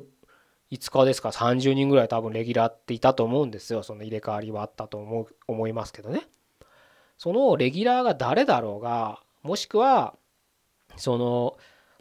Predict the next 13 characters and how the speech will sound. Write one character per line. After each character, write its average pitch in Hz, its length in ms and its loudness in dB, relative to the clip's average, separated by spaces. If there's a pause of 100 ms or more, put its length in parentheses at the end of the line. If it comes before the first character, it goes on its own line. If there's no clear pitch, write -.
(960)
ゲ 151 120 6
ス - 80 0
ト 110 140 -6
ね、 170 200 2
呼 120 140 -2
ん 120 60 -8
で 117 240 -2
喋 131 240 2
っ - 20 2
て - 100 -12
た 101 120 -4
り 104 80 -8
し-、 - 200 -8